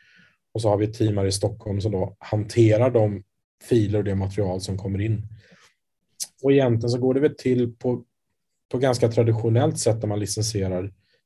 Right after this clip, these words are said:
Vi, eh, licensierar för ett visst territorium just nu. Vi har ju högt flygande planer om att lansera den här tjänsten. Eh, inom arton månader så ska vi vara på en pan-European release. Så att, eh, det gäller att liksom,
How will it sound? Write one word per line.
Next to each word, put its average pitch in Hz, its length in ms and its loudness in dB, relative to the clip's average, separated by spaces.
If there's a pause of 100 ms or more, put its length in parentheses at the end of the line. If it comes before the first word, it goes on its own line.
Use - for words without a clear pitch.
(120)
Vi, 110 480 2
eh, 107 220 4 (220)
licensierar 120 680 2
för 113 140 2
ett 113 120 -4
visst - 180 -2
territorium 113 560 2
just 120 240 -4
nu. 113 160 -2 (460)
Vi 104 80 -2
har 101 80 0
ju 107 100 0
högt 113 300 0
flygande 113 440 4
planer 117 340 6
om 110 260 4
att 110 180 0 (460)
lansera 117 380 2
den 113 120 4
här 110 120 4
tjänsten. 117 640 -2 (840)
Eh, 87 720 -4
inom 127 260 4
arton 123 320 6
månader 120 320 4
så 123 140 -6
ska - 140 0
vi 120 100 0
vara 110 200 4
på 107 260 0
en 107 240 -4
pan-European 113 880 4
release. 98 560 -2
Så 107 200 -4
att, - 300 -10
eh, 101 200 -2
det 98 260 -2
gäller 120 320 6
att 117 60 2
liksom, 104 360 -4